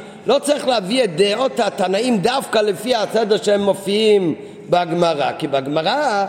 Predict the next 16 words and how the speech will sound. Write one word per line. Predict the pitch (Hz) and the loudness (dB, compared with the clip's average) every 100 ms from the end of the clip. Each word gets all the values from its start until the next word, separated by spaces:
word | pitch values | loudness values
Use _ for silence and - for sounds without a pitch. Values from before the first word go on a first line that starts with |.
| - - | -6 -10
הסדר | 156 180 180 196 175 | -4 -2 2 2 4
הוא | 185 | 2
לא | 285 | 4
לפי | 311 170 185 | 2 0 -4
פשוטו | - 240 196 | -4 -4 0
של | 180 180 | 0 0
מקרא | 226 349 285 | 0 0 0
דווקא. | 208 180 147 - 120 - - - | 0 -2 -2 -4 -4 -6 -12 -2
לעומת | 147 202 233 | 0 2 0
זאת, | 185 | 0
רש"י | 208 - 214 | 0 2 2
בא | 202 | 2
להסביר | 233 208 175 214 | 2 2 2 0
פשוטו | - 240 220 | 2 0 0
של | 202 175 | 0 2
מקרא, | 160 135 139 | 2 2 0